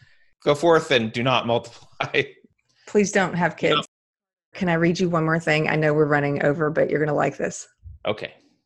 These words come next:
Speaker 2: Okay, I'll read it fast. Um, okay. <laughs> Now, it doesn't matter if this is, I don't know if this is sa-, this is what's funny about two thousand nineteen. I don't know if this is satire or if it's real.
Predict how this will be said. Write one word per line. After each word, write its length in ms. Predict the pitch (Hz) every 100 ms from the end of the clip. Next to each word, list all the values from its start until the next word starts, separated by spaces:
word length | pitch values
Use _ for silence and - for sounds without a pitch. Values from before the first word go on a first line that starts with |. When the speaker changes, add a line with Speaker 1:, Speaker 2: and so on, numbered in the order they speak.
| -
Speaker 2:
Okay, 220 | 170 170
I'll 140 | 165 165
read 200 | 165 160
it 260 | 160 - _ _ _ -
fast. 440 | 156 143 - - _ _ _ -
Um, 540 | 160 156 151 147 - _ _ _ _ _ -
okay. 360 | 165 151 147 - _ _ _ _ _ _ -
<laughs> 60 | - - - - - - - _ _ - 123 _ - - - - 127 127 -
Now, 300 | 170 147 151 - _
it 140 | 190 185
doesn't 360 | 202 214 214
matter 300 | 190 185 180
if 100 | 160
this 180 | 170 165
is, 80 | -
I 100 | 165
don't 120 | 190 196
know 80 |
if 80 | 190
this 180 | 180 175
is 120 | 156
sa-, 200 | - 151 -
this 160 | 196 214
is 100 | 202
what's 160 | 175
funny 180 | - 175
about 140 | 165 -
two 100 | 175
thousand 180 | 156 156
nineteen. 400 | 147 - 151 139
I 100 | 151
don't 120 | 156
know 80 | 156
if 80 |
this 160 | 151 143
is 120 | 151
satire 560 | - 143 - 220 285 -
or 120 | 190
if 100 | 202
it's 200 | 226 -
real. 360 | 349 185 139